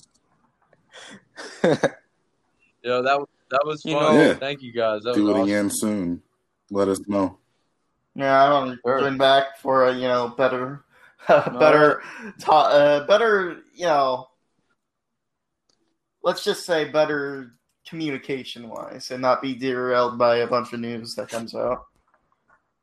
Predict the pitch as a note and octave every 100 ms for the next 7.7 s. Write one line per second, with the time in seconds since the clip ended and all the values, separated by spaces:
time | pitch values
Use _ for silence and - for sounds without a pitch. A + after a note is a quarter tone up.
0 | _ _ _ _ _ _ _ _ _ _
1 | _ _ _ _ _ _ _ _ _ _
2 | - - - - - - - B2+ C3+ D#3
3 | D#3 D#3 D#3 B2 G#2+ B2 B2+ B2 B2+ A#2
4 | A2 - G#2 _ _ _ _ A#2+ C#3 -
5 | C3 C3+ B2 B2 B2+ B2+ B2 B2 B2 A2+
6 | G#2 A#2+ A#2 A2 - A#2 A2+ A2 G#2+ G2
7 | _ A2+ G#2 C3+ G#2+ G2+ G2+